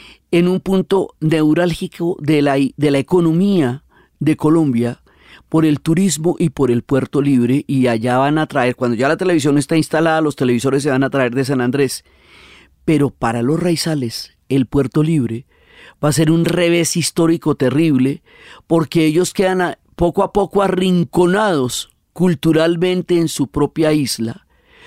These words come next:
por toda la marea de gente que llegó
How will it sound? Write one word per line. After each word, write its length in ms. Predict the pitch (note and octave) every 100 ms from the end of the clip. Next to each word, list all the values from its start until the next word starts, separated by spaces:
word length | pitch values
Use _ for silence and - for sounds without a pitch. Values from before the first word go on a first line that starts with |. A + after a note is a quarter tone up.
| - - -
por 260 | E3 D#3+
toda 420 | C3 F3 F3 F#3 F#3+
la 200 | F#3 E3
marea 960 | E3 F3 E3+ E3+ G3+ F#3 A#2+ B2+ - _ _ _ _ _
de 240 | C#3+ D#3+ D3+
gente 340 | D#3 C#3 E3
que 160 | E3+ C3+
llegó 500 | C3 B2 C#3+ C3